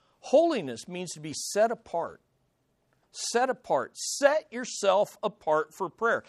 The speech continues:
That's what verse six is all about. Setting yourself apart for prayer. So here's three simple steps that Jesus gives us. Boom, boom, boom. He gives it to us. Number one, get alone with your Father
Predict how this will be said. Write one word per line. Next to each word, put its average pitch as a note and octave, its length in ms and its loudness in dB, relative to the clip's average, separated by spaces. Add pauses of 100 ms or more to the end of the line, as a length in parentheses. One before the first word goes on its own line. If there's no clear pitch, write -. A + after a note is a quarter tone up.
(140)
That's A3+ 200 2
what D#4+ 180 -2
verse G#3+ 300 -4
six A#3+ 240 -6
is D3+ 160 -10
all F#3 180 0
about. G3 400 -4 (520)
Setting C4+ 420 0
yourself A#3+ 560 -6
apart C#3+ 580 -2 (120)
for F3+ 140 -12
prayer. - 520 -12 (500)
So A3+ 160 4
here's A#3+ 360 0
three A3+ 420 -4 (580)
simple C4+ 420 0
steps A3+ 480 2
that F3+ 180 -2
Jesus A3 480 -6
gives A#3+ 340 -4
us. A2+ 140 -8
Boom, D#3+ 480 8
boom, G#3 340 4
boom. F3 260 0
He D3 80 -6
gives F#3+ 260 -4
it C#3+ 140 -10
to A2 140 -8
us. F#2+ 140 -18 (460)
Number G3 280 0
one, C3+ 400 2
get G#3+ 180 4
alone A3+ 440 4
with G#3 200 -6
your G3 100 -4
Father C3 600 0